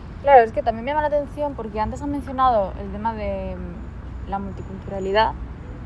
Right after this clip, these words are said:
y es que, no sé, a ver, ya sé que es mi forma de pensar, pero para mí no es nada malo, me parece que enriquece la cultura de un país y, y lo hace diverso y al final es que además en España,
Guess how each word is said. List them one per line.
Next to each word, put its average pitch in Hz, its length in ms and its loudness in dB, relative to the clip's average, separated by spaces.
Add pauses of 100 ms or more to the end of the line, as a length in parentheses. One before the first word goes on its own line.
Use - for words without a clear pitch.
(100)
y 208 60 -2
es 202 100 -4
que, 180 180 -8 (220)
no 190 100 -6
sé, 185 220 -8 (300)
a 180 60 -6
ver, 196 140 2
ya 202 120 2
sé 220 100 -4
que 262 80 0
es 254 60 -2
mi 247 80 -6
forma 196 240 -4
de 180 80 -4
pensar, 190 240 -6
pero 208 160 -2
para 202 260 8
mí 196 180 -6
no 247 220 2
es 294 220 0 (300)
nada 240 320 12
malo, 269 220 12
me 247 100 2
parece 202 420 6
que 226 140 10
enriquece 208 440 0
la 247 120 6
cultura 240 300 4
de 254 60 6
un 226 100 0
país 214 380 4
y, 202 160 4 (240)
y 226 80 2
lo 226 120 12
hace 220 220 10
diverso 240 420 4
y 247 40 8
al 214 80 4
final 196 380 8
es 220 100 -8
que 240 80 2
además 214 320 10
en 220 120 -6
España, 214 500 2